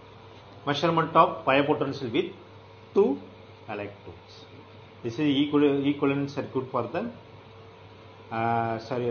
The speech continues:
equivalent circuit for the biopotential electrodes of interface.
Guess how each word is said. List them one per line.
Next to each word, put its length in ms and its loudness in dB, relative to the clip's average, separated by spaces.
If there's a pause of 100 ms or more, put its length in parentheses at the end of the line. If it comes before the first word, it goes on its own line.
(140)
equivalent 300 -4
circuit 400 -6
for 120 -6
the 260 -6 (1500)
biopotential 640 0
electrodes 520 -4
of 160 -4 (380)
interface. 580 -14